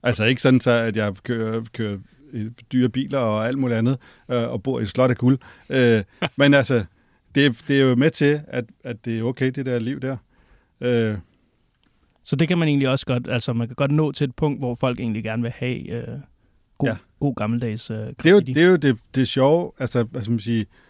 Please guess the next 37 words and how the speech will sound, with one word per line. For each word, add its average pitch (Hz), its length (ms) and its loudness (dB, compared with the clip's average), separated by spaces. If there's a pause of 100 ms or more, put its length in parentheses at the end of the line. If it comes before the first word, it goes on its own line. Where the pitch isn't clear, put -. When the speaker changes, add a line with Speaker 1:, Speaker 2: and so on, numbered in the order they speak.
(380)
Speaker 1:
at, - 160 -14 (920)
at 117 140 -8 (200)
ligesom 123 340 -4
kunne 113 180 -4
holde, 117 200 -2
altså, 110 180 -8
der 123 120 0
er 117 40 2
mange 139 260 6
af 147 60 2
de 143 120 -8
der 131 220 0 (100)
i, 135 160 -6 (300)
på 123 80 -4
min 143 220 2
alder, 131 240 -4
som 117 220 -2
har, 107 200 0 (120)
har 120 120 -6
byttet 113 360 -2
det 135 100 0
der 131 100 0
graffiti 143 480 -4 (100)
ud 151 260 -2 (600)
med 127 160 0
et 135 80 -2
eller 131 180 0
andet, 120 260 2
sådan 120 300 2
de 107 40 -10
tænker, 107 300 -2 (760)
"Jeg 107 100 -8
bliver 117 140 2
nødt 131 120 2
til 131 100 0
at, 110 280 0
jeg, 120 180 -6